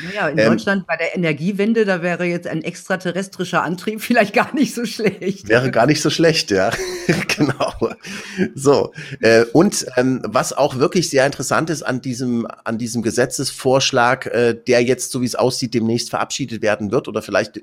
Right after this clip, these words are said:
Speaker 2: ist er dann auch schon verabschiedet, wenn das Interview ausgestrahlt ist, ist, dass, äh, eine, auch eine zivile Expertengruppe beitragen soll zur ufo-Forschung.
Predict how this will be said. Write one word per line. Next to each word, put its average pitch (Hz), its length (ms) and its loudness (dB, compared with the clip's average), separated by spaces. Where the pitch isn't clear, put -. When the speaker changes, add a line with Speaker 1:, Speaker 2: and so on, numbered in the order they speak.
Speaker 2:
ist - 120 -8
er 156 60 2
dann 127 160 0
auch 120 120 -6
schon 127 140 -4
verabschiedet, - 540 -4
wenn 110 120 0
das 110 140 -4
Interview 113 340 -2
ausgestrahlt 113 600 -2
ist, 120 180 -6
ist, 135 220 -2
dass, 127 220 2
äh, 110 280 4
eine, 107 460 2
auch 113 160 2
eine 107 160 0
zivile 123 400 -2
Expertengruppe 120 1080 -2
beitragen 107 540 2
soll 104 240 2
zur - 200 -2
ufo-Forschung. 139 840 -2